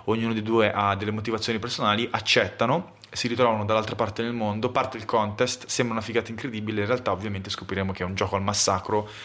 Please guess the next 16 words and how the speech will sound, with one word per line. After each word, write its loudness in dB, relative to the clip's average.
eh, 4
fisico 2
ma 2
anche -2
psicologico, 2
in -4
cui 0
cercheranno 2
anche -6
di -2
metterli 0
l'uno -4
contro -6
l'altro. -2
Quindi 2
loro 4